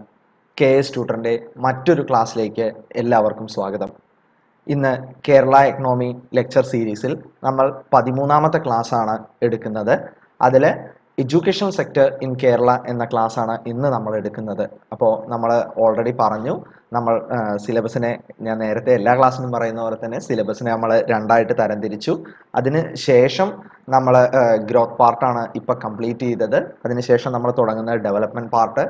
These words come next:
അതിൻ്റെ ഒരു overall idea നമ്മൾ കഴിഞ്ഞ ക്ലാസ്സിൽ നൽകിയിരുന്നു, ഏതൊക്കെ portions ആണ് നമ്മൾ ശ്രദ്ധിക്കേണ്ടത് എന്ന്. ഓക്കെ, അപ്പോൾ ഈ ഡെവലപ്മെന്റ് പാർട്ട് നമുക്ക് പെട്ടെന്ന് തീർക്കാം, Growth പാർട്ടിനെക്കാട്ടിലും വളരെ easy ആയിട്ട് തീർക്കാം എന്നാണ് പ്രതീക്ഷിക്കുന്നത്. പക്ഷേ എന്നാലും കുറച്ച് കാര്യങ്ങളൊക്കെ നമ്മൾ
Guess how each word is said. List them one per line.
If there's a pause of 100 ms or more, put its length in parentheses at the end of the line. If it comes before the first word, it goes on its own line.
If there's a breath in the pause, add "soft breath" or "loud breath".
(140)
അതിൻ്റെ
ഒരു
overall
idea (360 loud breath)
നമ്മൾ (160)
കഴിഞ്ഞ
ക്ലാസ്സിൽ
നൽകിയിരുന്നു,
ഏതൊക്കെ
portions
ആണ്
നമ്മൾ
ശ്രദ്ധിക്കേണ്ടത്
എന്ന്. (180)
ഓക്കെ,
അപ്പോൾ
ഈ
ഡെവലപ്മെന്റ്
പാർട്ട്
നമുക്ക്
പെട്ടെന്ന്
തീർക്കാം,
Growth
പാർട്ടിനെക്കാട്ടിലും
വളരെ
easy
ആയിട്ട്
തീർക്കാം
എന്നാണ്
പ്രതീക്ഷിക്കുന്നത്. (340 loud breath)
പക്ഷേ
എന്നാലും
കുറച്ച്
കാര്യങ്ങളൊക്കെ
നമ്മൾ